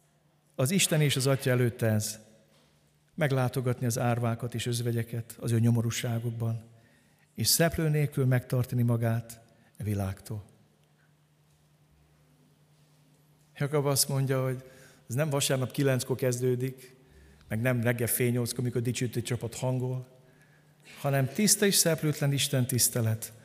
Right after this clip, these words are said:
amikor az életed az, amikor a Szentlélek szól, hogy menj, látogass meg azt a beteget, menj el Baksi Szilvihez, sorolhatnám itt a gyülekezetünk betegeit, menj el,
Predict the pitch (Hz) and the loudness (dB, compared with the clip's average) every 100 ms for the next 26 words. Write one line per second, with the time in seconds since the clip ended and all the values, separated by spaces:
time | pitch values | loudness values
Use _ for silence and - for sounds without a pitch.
0 | - - - - 135 131 135 120 147 139 | -20 -20 -16 0 2 2 2 2 2 2
1 | 131 131 120 98 92 - - - - - | 0 -4 -4 -4 -4 -8 -12 -18 -20 -20
2 | - - - 135 131 - 151 135 117 104 | -20 -8 -4 -2 2 2 2 0 0 0
3 | - - 147 147 143 139 127 120 110 120 | 4 4 4 2 0 0 2 4 4 2
4 | 113 117 110 110 135 123 - - - - | 0 -2 -2 -2 -4 -4 -10 -20 -20 -20
5 | - - - - _ _ _ _ - - | -20 -20 -20 -20 _ _ _ _ -8 -6
6 | 101 113 131 131 127 127 - - _ _ | -4 -4 -2 -4 -4 -8 -12 -20 _ _
7 | 113 101 95 131 - 131 - 131 123 120 | -2 -2 -2 -4 -4 -2 -2 -2 -2 -2
8 | 123 117 - - - _ _ _ _ _ | -4 -6 -12 -20 -20 _ _ _ _ _
9 | _ _ _ - - - 139 123 117 113 | _ _ _ -20 -18 -6 -2 0 -2 -4
10 | 113 117 107 104 123 117 113 104 - 95 | -4 -4 -4 -4 -2 -2 -4 -6 -6 -4
11 | 127 131 120 123 123 - 127 98 113 123 | -4 -4 -6 -6 -6 -4 -2 0 0 -2
12 | 123 | -6